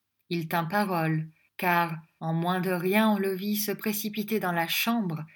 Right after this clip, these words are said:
saisir sans dire un mot d'excuse ou d'explication une chandelle allumée et une chope de punch chaud qu'il prit sur la table. Puis, il repartit en courant comme un fou. «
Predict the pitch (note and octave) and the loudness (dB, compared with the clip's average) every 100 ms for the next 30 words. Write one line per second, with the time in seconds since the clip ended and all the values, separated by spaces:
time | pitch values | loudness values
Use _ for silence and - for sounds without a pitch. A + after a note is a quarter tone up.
0 | - - A#3+ G#3 G3 F3+ D#3 - A#3 B3 | -4 0 2 2 2 0 0 2 2 2
1 | A3 A3+ G3 F3+ F3 F3 F3 E3 - A#3 | 0 2 2 2 2 2 0 -2 -4 -4
2 | G3+ F3 D#3+ F3+ - - G#3+ F#3 E3 - | -4 -4 -2 -2 -4 -6 -4 -4 -4 0
3 | A3+ F#3 E3+ - G3 F#3 F3 E3 E3+ D#3+ | 2 2 2 0 0 0 0 -2 0 0
4 | D#3+ G3+ G#3+ G#3 - G#3 G#3 - - F3+ | 2 6 6 6 4 0 -2 -14 -6 -6
5 | D#3+ F#3 F#3 F3 - D#3 - G3 G#3+ - | -6 -8 -6 -6 -4 -4 -2 -2 -4 -10
6 | _ _ - G3+ F3+ - G3+ A3 A3 A3 | _ _ -10 -8 -6 -6 -6 -2 -2 -2
7 | E3 C#3 C3+ - _ _ _ _ _ _ | -4 -6 -10 -18 _ _ _ _ _ _
8 | _ - B3+ D#4+ - _ _ _ - C#4 | _ -2 0 0 -4 _ _ _ 2 4
9 | C4+ C4 A3 - A3 G#3 G#3 F#3 F3+ F3 | 4 4 4 4 2 4 2 0 0 0
10 | F3 F3+ F3+ - | 0 0 -2 -6